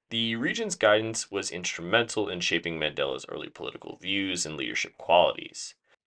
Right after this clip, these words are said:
Mandela's formal education began at a local Methodist school where he was given the name Nelson by a teacher, as was customary under the colonial education system.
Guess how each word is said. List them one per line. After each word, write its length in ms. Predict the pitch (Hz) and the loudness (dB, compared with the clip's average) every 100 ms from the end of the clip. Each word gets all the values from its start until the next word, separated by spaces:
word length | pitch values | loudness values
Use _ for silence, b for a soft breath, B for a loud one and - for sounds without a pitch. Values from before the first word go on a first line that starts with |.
| _ _ 110 | _ _ 6
Mandela's 380 | 117 131 165 165 | 6 8 4 4
formal 340 | 104 95 90 | 0 4 4
education 680 | - - - 107 101 104 90 | 2 -2 2 2 4 -2 -4
began 400 | 90 85 80 78 | -6 0 0 0
at 200 | 73 - | -2 -2
a 120 | 73 | -4
local 340 | 76 65 - | -6 -8 -10
Methodist 560 | 58 85 95 95 87 - | 0 4 4 4 2 2
school 400 | - 95 87 87 | -2 -2 -2 2
where 160 | 90 90 | 2 2
he 160 | 107 | 0
was 220 | 98 98 | -4 -6
given 260 | - 147 165 | -4 -2 0
the 80 | 151 | 0
name 340 | 110 92 90 | 2 2 2
Nelson 540 | 127 139 139 110 98 90 | 4 6 4 0 0 4
by 140 | 82 | 4
a 100 | 80 | 4
teacher, 640 | - - 104 - 55 - B B B B | 0 -4 -2 0 -2 -6 B B B B
as 240 | 101 101 | 4 4
was 140 | 104 - | 2 0
customary 640 | - 170 120 113 107 101 | 2 2 4 6 8 8
under 240 | 76 95 | 4 0
the 160 | 90 87 | -2 -2
colonial 440 | - 82 78 71 | -2 -2 0 0
education 580 | 52 - - 78 76 - | -2 -4 -6 -4 -4 -4
system. 440 | - - - - | -6 -6 -10 -14